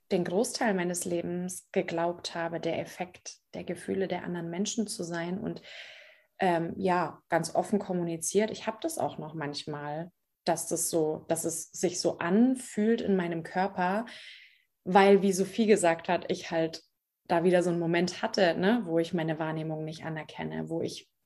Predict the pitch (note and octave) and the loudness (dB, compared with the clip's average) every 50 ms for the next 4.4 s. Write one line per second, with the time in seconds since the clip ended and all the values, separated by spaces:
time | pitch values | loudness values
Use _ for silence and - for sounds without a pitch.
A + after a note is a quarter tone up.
0 | _ _ - G3 F#3+ F#3 F#3+ F#3 F#3+ G3 G3 - - F#3 F3+ E3+ E3+ F3 F#3 F3+ | _ _ -2 2 4 6 8 8 8 6 6 4 0 2 4 4 4 4 4 4
1 | F#3+ F#3 F3+ F3 - - - _ _ _ - - F#3+ E3 F3+ E3+ - F3 D#3+ D#3+ | 4 4 4 2 0 -4 -10 _ _ _ -6 -2 0 0 0 0 0 0 -2 -2
2 | D#3+ D#3+ - - - E3+ F#3 D#3 C3+ - - - - - - - - - - - | -2 -4 -4 -2 0 2 2 0 -2 -6 -10 -10 -10 -10 -10 -12 -12 -14 -16 -18
3 | - _ - - - - - - - - - - - - - - - - - - | -20 _ -20 -20 -18 -16 -16 -16 -16 -18 -20 -20 -20 -20 -18 -18 -18 -18 -8 -2
4 | - G3 F#3 E3+ E3 E3 - | 2 2 2 2 0 -2 -4